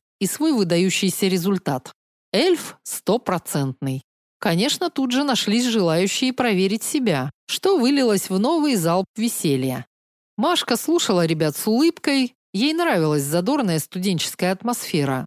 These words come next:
но сама скачивать тест и узнавать результаты не спешила.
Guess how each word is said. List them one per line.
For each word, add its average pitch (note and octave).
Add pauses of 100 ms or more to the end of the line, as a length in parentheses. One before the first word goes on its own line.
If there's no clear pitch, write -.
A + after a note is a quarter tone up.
(160)
но G3
сама C4
скачивать A3+
тест F4 (100)
и F#3
узнавать F3+
результаты G3
не C#4
спешила. C3+